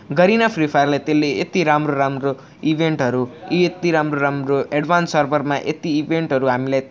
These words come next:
थाहा हुन दिइरहेको छ। Please guys, five star rating दिनुहोस्। यति डेडिकेसन कुनै पनि गेमिङ कम्पनीले देखाउँदैन। And हेर्न सक्नुहुन्छ, त्यही सिम्पल छ प्लेनको स्किन। म त यति नै भन्छु कि इलाइट पासमा पनि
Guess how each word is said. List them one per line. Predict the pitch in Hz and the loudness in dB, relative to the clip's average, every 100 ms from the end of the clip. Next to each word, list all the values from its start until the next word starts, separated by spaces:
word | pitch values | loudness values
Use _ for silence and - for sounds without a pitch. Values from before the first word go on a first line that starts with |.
| - | -6
थाहा | 139 147 | 4 4
हुन | 143 123 127 131 131 | 4 0 -6 -4 -2
दिइरहेको | 139 143 123 117 123 | -2 0 0 -2 -6
छ। | 135 - - - 160 | -6 -8 -14 -10 -4
Please | 170 143 | -2 0
guys, | 127 120 113 - - - - - - - | 0 -2 -4 -14 -18 -20 -20 -20 -16 -2
five | 139 143 | 0 2
star | 135 127 | 0 -2
rating | 123 120 123 | -2 -4 -6
दिनुहोस्। | 120 120 123 - - - - - - - | -6 -10 -12 -14 -18 -20 -20 -20 -20 -14
यति | 135 123 170 - 208 | -10 -4 -4 -2 -4
डेडिकेसन | 180 175 170 - 180 185 170 - - | 0 0 0 -2 -2 0 -4 -6 -12
कुनै | - 196 208 | -2 0 2
पनि | 202 190 156 | 0 -2 0
गेमिङ | 151 151 | -2 -2
कम्पनीले | 139 139 135 135 127 | -2 -2 -2 -2 -4
देखाउँदैन। | 117 120 120 120 120 - - | -6 -10 -10 -10 -12 -18 -10
And | 151 165 | -2 4
हेर्न | 165 190 | 6 6
सक्नुहुन्छ, | 208 220 214 190 175 | 4 0 0 0 2
त्यही | 185 - - - 226 | 2 2 -4 -2 0
सिम्पल | - - 190 185 - 190 185 | 0 0 0 0 4 4 4
छ | 165 156 156 156 135 - | 2 2 4 4 2 0
प्लेनको | 151 151 147 147 151 139 - - - - | 0 0 -2 0 0 0 -6 -20 -14 -6
स्किन। | 160 - 196 196 | -4 -2 0 4
म | 226 | 4
त | 247 | 4
यति | 247 247 262 | 2 2 0
नै | 254 | 2
भन्छु | 175 147 151 196 | 2 2 0 -2
कि | 202 190 - - | 0 0 -2 -2
इलाइट | 220 220 226 233 | 2 4 2 2
पासमा | 240 233 214 | 0 2 0
पनि | 226 | 2